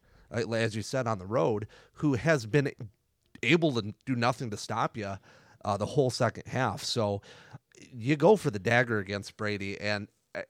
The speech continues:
you know, again, now, now we get into overtime. The, the Bills go three and out immediately. And what set me off,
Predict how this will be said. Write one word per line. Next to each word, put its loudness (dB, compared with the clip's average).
you -4
know, 4
again, 0
now, -2
now 0
we -2
get -2
into 0
overtime. 0
The, -2
the -14
Bills 0
go 2
three -4
and 0
out 0
immediately. 0
And 6
what 4
set 2
me 2
off, 2